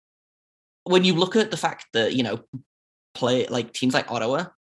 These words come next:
picked Tyler Boucher at tenth overall, and then you look at Cole Sillinger at twelfth, you know, he's, I believe, the only player in the, in the draft that is s-, that playing in the N H L.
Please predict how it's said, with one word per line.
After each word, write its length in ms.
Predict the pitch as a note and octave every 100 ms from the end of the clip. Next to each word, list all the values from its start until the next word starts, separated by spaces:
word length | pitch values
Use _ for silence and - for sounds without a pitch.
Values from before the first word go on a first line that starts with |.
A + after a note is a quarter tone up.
| _ _ -
picked 400 | B2 - - -
Tyler 240 | B2 B2
Boucher 560 | B2 B2 A#2+ A#2+ C#3 C#3 -
at 120 | A2+
tenth 280 | - B2 A2
overall, 600 | A#2 A#2+ A2+ A#2 C#3+ C#3+ _ _ _ _ _ _ _ _ _
and 180 | B2 A2+
then 120 | A2+
you 120 | A2 B2
look 200 | A#2 A#2
at 80 |
Cole 180 | - G#2
Sillinger 480 | A#2 B2+ G#2 G#2 G#2+
at 60 | -
twelfth, 560 | - G2+ F#2+ - - _
you 160 | - B2
know, 220 | B2 A#2+
he's, 360 | A#2+ C3+ C3 - _ _ _
I 60 | B2
believe, 580 | B2+ D3 C3+ C#3+ E3+ F#3
the 160 | C#3 -
only 300 | A#2+ C3 C3+
player 360 | B2+ B2 A#2+ A#2+
in 180 | A#2 A2+
the, 380 | A#2 A2+ A2+ -
in 80 | A2+
the 60 | A2+
draft 340 | B2 G#2+ -
that 100 | G#2+
is 340 | A2+ - - _ _
s-, 240 | - - -
that 220 | D3 C#3 A2+
playing 240 | A#2+ A#2
in 80 | A2
the 60 |
N 80 | G2
H 160 | G#2+ -
L. 260 | D#2+ -